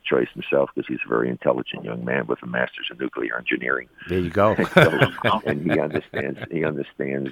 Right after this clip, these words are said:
Speaker 1: uh, physics and everything else. And, and all the physicists have said it's the most efficient way and less moving parts that you can, you know, use at the free throw line. So he took it upon himself to do it, and, uh, has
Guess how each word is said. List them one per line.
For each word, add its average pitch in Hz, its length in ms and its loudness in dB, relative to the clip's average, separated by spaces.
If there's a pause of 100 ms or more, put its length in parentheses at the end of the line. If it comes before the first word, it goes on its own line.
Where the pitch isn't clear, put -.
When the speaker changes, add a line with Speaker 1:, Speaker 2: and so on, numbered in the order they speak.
(120)
Speaker 1:
uh, 60 280 0 (120)
physics 71 400 -2
and 62 80 -4
everything 58 380 -2
else. 73 300 2
And, 62 240 -6
and 65 100 0
all 69 180 2
the 65 120 -2
physicists 69 500 -8
have - 160 -14
said 67 160 -6
it's 62 220 -6
the 65 80 -6
most 65 260 -4
efficient - 400 -4
way 65 400 -2
and 64 140 -4
less 67 140 0 (100)
moving 64 300 -4
parts 65 420 0
that - 100 -4
you 65 120 -4
can, 60 240 -10 (160)
you 64 100 -6
know, 58 100 -6
use 80 340 -2
at - 120 -4
the - 80 -6
free 95 180 -2
throw 62 240 0
line. 60 320 -4
So 67 220 0 (500)
he 120 80 6
took 113 240 2
it 104 60 2
upon 98 240 0
himself 87 380 2
to 85 80 -4
do 82 200 6
it, - 160 0
and, 78 400 -8
uh, 76 380 -2 (520)
has 78 220 -2